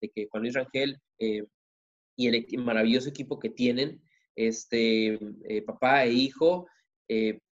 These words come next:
mis respetos para ustedes, la verdad, hacen, hacen cosas fenomenales, extraordinarias, y, y pueden llegar a, a, a muchísimas personas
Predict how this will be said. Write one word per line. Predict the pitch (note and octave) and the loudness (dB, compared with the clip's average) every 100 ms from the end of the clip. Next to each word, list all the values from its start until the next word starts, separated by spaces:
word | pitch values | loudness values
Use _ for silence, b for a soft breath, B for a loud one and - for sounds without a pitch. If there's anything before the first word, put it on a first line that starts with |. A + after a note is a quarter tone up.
| _ | _
mis | B2 B2 | -2 0
respetos | A#2+ A2+ - C3+ C3+ - D3 | 0 -4 0 0 0 -6 -8
para | B2+ G#2+ | -4 -4
ustedes, | G2+ - A#2+ B2+ C3+ | -6 -2 2 2 2
la | G#2+ | 0
verdad, | G#2 A2+ | 0 0
hacen, | A#2 C3 C3 | 0 -2 -6
hacen | A2+ C3 B2 | -6 -6 -4
cosas | B2+ C3+ - - | -4 -4 -6 2
fenomenales, | B2+ A#2+ A#2 A2+ C3 B2 | 2 2 2 0 0 -4
extraordinarias, | - A#2 A2+ A2 G#2+ A2 A2 A#2 D3 D3 b b b b - | -10 -4 0 0 -2 -2 -2 0 0 -2 b b b b -4
y, | C#3 - | -4 0
y | D3 - | -2 2
pueden | D#3 F3+ F#3 - | 6 6 4 -4
llegar | D#3+ C3+ C#3 E3 - | 0 2 4 2 0
a, | A#2+ | -4
a, | A#2 | 0
a | B2 | 0
muchísimas | B2+ A#2+ E3+ D#3+ G3 F#3 F3+ | 0 -2 -6 -6 -2 -2 -2
personas | - A#2 - C3 D3+ F3 | -2 -2 2 2 2 -2